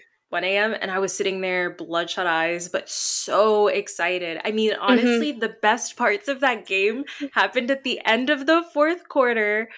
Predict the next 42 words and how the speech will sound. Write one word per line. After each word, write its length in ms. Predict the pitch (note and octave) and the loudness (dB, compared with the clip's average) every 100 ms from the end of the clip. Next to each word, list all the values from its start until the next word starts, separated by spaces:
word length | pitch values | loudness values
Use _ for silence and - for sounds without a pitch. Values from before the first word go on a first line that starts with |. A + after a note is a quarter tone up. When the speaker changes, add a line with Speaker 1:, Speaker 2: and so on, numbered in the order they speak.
| - _ | -20 _
Speaker 2:
Yes. 380 | G#3 F#3+ G#3+ A3 | -2 2 2 2
Speaker 1:
into 100 | - | 2
overtime, 680 | G3+ F#3 F#3 F3+ F3 D#3 E3+ - | 2 0 -2 -4 -6 -6 -6 0
double 480 | G#3+ G3+ G#3+ G#3 G#3 - | 0 2 2 0 -8 -8
overtime. 720 | G3 F#3 F3+ - E3 - E3 - | -6 -6 -8 -8 -12 -12 -12 -2
Oh. 360 | A3+ A3+ G#3 - | 2 2 0 -4
Speaker 2:
Which, 180 | A3 - - - - | -4 -4 -20 -14 0
oh, 220 | A#3 A3+ | 2 2
it's 120 | G#3 | -2
crazy. 440 | - G#3 G3 F#3 - | -4 -2 -2 -4 -2
And 120 | B3 | 2
Speaker 1:
When 80 | C4 | 4
Speaker 2:
I'm 40 | A#3+ | 4
Speaker 1:
Shedeur 120 | B3+ | 4
Speaker 2:
there 160 | A3 | 6
Speaker 1:
returned 400 | A#3+ A#3+ A#3+ B3 | 6 4 2 0
for 100 | A#3+ | 0
Speaker 2:
<laughs> 120 | A3+ G#3+ | 2 4
Speaker 1:
ninety-eight 520 | A#3+ C4 B3+ B3 D#3+ | 4 4 4 2 2
yards? 300 | G3+ B3+ F#4 C5 C#5 C#5+ - - - _ D#4 | 8 12 12 12 8 6 0 -14 -14 _ 4
Speaker 2:
A 20 | |
Speaker 1:
Ninety-eight? 380 | G4+ C#5 D5 F#5 G5 | 6 8 8 8 6
Speaker 2:
ninety-eight 380 | C#4+ D4 D4 | 2 2 2
yard 300 | B3+ B3 B3+ | 4 4 4
drive. 300 | A3 A3+ A3+ | 4 4 4
Are 60 | G#3+ | 2
you 160 | G#3+ B3+ | -6 -8
kidding 480 | - C#4+ D4 D#4 | -6 -4 -2 -2
me? 140 | D4+ D#4+ C4+ - | 0 -2 -4 -4
Like, 140 | C#4+ | -4
Speaker 1:
What? 40 | - - - - - - - | -6 -12 -14 -12 -12 -8 -2
Speaker 2:
and 180 | B3+ - - | -2 -2 -6
I 120 | A3+ B3 | 0 0
remember 460 | B3 B3+ B3 A#3 - | 2 2 4 4 4
I 100 | A3 | 6
was 180 | A3+ A3 | 6 6
up 240 | A3 G#3 | 0 0
watching 380 | G3+ G#3 - G3+ | 0 0 -4 -8
it, 160 | F#3 - _ _ _ _ _ _ _ - - | -8 -10 _ _ _ _ _ _ _ -12 -4
and 120 | A3 | 0
I'm 180 | G#3+ A3 | 2 2
there, 360 | G#3 F#3+ F#3 | 4 4 2